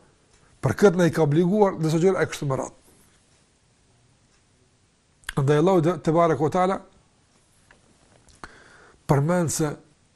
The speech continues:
njeriu e ka krijuar nga dheu, nga toka ku do të jeton, që të jetë autokton i kësaj toke, të jetë meritor për ta shkel këtë tokë, nga se është prej saj, prej saj ka dalë. Dhe kjo tokë është nëna e tij.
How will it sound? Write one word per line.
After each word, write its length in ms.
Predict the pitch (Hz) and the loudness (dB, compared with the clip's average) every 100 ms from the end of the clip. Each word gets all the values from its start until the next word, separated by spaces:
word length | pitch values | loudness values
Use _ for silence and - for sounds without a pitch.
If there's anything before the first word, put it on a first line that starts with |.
| _ 147 | _ -4
njeriu 380 | 143 170 190 160 | -2 2 2 0
e 80 | |
ka 140 | 135 139 | -4 -6
krijuar 380 | 170 170 143 127 | -2 0 0 -2
nga 200 | 117 117 | -2 -2
dheu, 260 | 127 131 85 - _ _ - _ _ _ _ _ _ 110 | 0 0 -2 -10 _ _ -20 _ _ _ _ _ _ -6
nga 140 | 110 - | -6 -4
toka 340 | - 196 131 | 2 2 2
ku 140 | - | -2
do 80 | 131 | -2
të 120 | 123 | 0
jeton, 260 | 120 180 107 - _ _ _ _ _ _ _ _ _ _ | 0 -2 -2 -16 _ _ _ _ _ _ _ _ _ _
që 120 | - 127 | -6 2
të 120 | 190 | 2
jetë 160 | 190 - | 4 0
autokton 680 | 156 147 156 120 - 262 247 | 0 2 -2 -4 0 0 2
i 40 | |
kësaj 200 | 165 196 147 | 0 0 2
toke, 340 | 185 123 98 - _ _ _ _ - | 0 0 -8 -16 _ _ _ _ 0
të 120 | 190 | 0
jetë 160 | 175 | 4
meritor 520 | 185 180 180 269 285 - | 6 6 6 4 4 4
për 160 | 220 | 4
ta 120 | 233 - | 4 2
shkel 320 | - 269 220 | 2 0 2
këtë 240 | 233 - | 0 0
tokë, 220 | 269 247 175 | 0 0 2
nga 120 | 180 | 2
se 120 | 185 | 4
është 160 | 151 - | 2 4
prej 140 | 185 - | 4 6
saj, 340 | 254 247 175 123 | 4 4 0 -2
prej 120 | 170 147 | -2 2
saj 160 | 214 180 | 0 2
ka 100 | 190 | 4
dalë. 440 | 175 254 180 113 - _ _ _ _ _ _ _ _ _ _ _ 101 | 6 6 4 -2 -20 _ _ _ _ _ _ _ _ _ _ _ -6
Dhe 140 | 110 | -2
kjo 160 | - 170 233 | 0 2 0
tokë 260 | 208 165 | -2 -2
është 120 | 127 | -2
nëna 240 | 147 214 185 | -2 0 -2
e 60 | - | -2
tij. 180 | 214 | -4